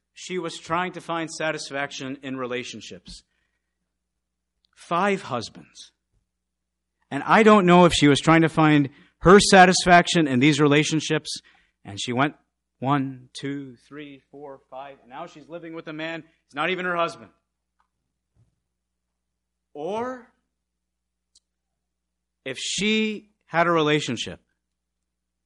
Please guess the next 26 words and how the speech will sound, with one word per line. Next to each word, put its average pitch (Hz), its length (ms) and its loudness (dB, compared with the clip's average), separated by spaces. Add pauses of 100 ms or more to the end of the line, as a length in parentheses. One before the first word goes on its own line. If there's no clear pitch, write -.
(640)
and 110 140 -4
that 127 120 2
man 120 200 -2
takes 104 260 -8
off. 82 240 -14 (2500)
Another 139 240 2
relationship, 123 640 -4 (320)
and 107 120 -8
that 120 140 -4
man 113 200 -4
takes 101 280 -10
off. 82 220 -16 (1200)
Another 160 320 0
one, 170 300 2
and 139 160 -6
that 160 160 0
man 139 180 0
takes 120 300 -2
off. 117 260 0
And 120 180 -12
five 180 480 0
times 139 480 -8
people 120 240 -16
just 107 200 -18
walk 113 280 -10
away. 98 380 -20